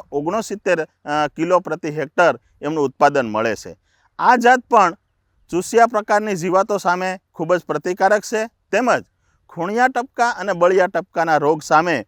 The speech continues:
પણ એકદમ પ્રતિકારક જક-, જાત છે. આ જાત પણ પિયત પરિસ્થિતિની અંદર મધ્ય ભારતના બધા જે રાજ્યો, મહારાષ્ટ્ર, એમ પી અને ગુજરાત, આ ત્રણેય રાજ્યોની અંદર ભારત સરકાર દ્વારા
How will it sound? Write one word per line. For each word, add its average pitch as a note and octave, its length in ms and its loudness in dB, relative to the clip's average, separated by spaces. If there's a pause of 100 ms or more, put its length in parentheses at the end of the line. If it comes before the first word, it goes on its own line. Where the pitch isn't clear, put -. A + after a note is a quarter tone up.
(260)
પણ F#3+ 240 4 (220)
એકદમ G3+ 340 2
પ્રતિકારક C3+ 540 -2
જક-, G#2 520 -14
જાત C3+ 200 4
છે. - 220 -20 (320)
આ F3 160 4
જાત A3 240 6
પણ F#3 380 2 (720)
પિયત A3 280 4
પરિસ્થિતિની A3 760 -4
અંદર E3+ 440 2 (560)
મધ્ય D#3+ 360 2
ભારતના G#3 720 2
બધા D#3+ 320 4
જે F#3+ 180 2
રાજ્યો, E3 600 2 (180)
મહારાષ્ટ્ર, F3 600 0 (300)
એમ D#3+ 200 -8
પી F3+ 260 0
અને D#3+ 240 -6
ગુજરાત, D3+ 540 2
આ C#3+ 80 -4
ત્રણેય E3 320 -6
રાજ્યોની E3+ 420 -4
અંદર D#3 300 0 (340)
ભારત D3+ 280 -2
સરકાર D#3+ 360 -2
દ્વારા D3 420 4